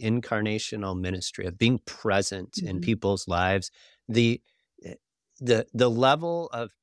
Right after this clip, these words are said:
Speaker 1: presence that happens over twenty years and how you can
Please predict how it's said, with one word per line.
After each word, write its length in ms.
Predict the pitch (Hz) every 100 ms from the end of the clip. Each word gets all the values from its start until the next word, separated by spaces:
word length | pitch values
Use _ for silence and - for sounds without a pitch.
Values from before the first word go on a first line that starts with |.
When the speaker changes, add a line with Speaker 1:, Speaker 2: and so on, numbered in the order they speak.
| -
Speaker 1:
presence 880 | - 120 107 90 98 - - - - _ _
that 540 | - 104 113 110 - -
happens 560 | 101 113 120 120 104 107
over 180 | 98
twenty 440 | 92 - - 110 104
years 640 | 95 98 92 87 - - -
and 440 | 110 107 101 98 95 _ _
how 160 | - 131
you 280 | 120 135 139
can 320 | 131 120